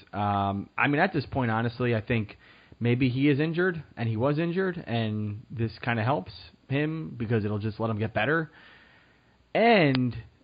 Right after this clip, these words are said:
to be real, we have potentially some guys in Lehigh Valley who we could plug into this rotation, and they wouldn't be that bad compared to what Kazmir was. Um,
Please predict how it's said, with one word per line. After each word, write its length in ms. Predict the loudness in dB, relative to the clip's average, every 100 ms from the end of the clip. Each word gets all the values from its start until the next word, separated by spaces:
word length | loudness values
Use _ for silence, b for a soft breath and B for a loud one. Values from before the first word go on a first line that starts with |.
| _ _ _ _ _ -4
to 120 | 0
be 120 | 2
real, 640 | 4 4 4 2 -2 -6 -16 -16 -4
we 240 | 0 2
have 520 | 2 2 4 2 0 -4 -12 _ _ _ -4
potentially 560 | 0 2 0 0 0
some 200 | 0 -2
guys 360 | 2 4 4 2
in 100 | 0
Lehigh 240 | 0 2
Valley 520 | 2 2 2 0 -2 -6 -2
who 420 | 0 0 -2 -6 _ _ -4
we 120 | -4
could 220 | -2 -6
plug 240 | 0 0 2
into 160 | 0
this 160 | 0 -2
rotation, 580 | -2 0 0 0 -8 -8 b b b b -4
and 500 | 0 2 0 -2 -6 -12
they 320 | -10 0 2 4
wouldn't 380 | 2 0 0
be 340 | 0 0 0 -4 -10 _ _ _ _ _ _ _ _ _ _ -10
that 440 | -2 0 0 -2
bad 340 | 0 0 0 -2
compared 380 | -2 0 0
to 60 | 0
what 200 | -2 -2
Kazmir 400 | -2 -2 -2 -4
was. 280 | -6 -6 -8 -12 b b b
Um, 520 | 0 2 2 2 -4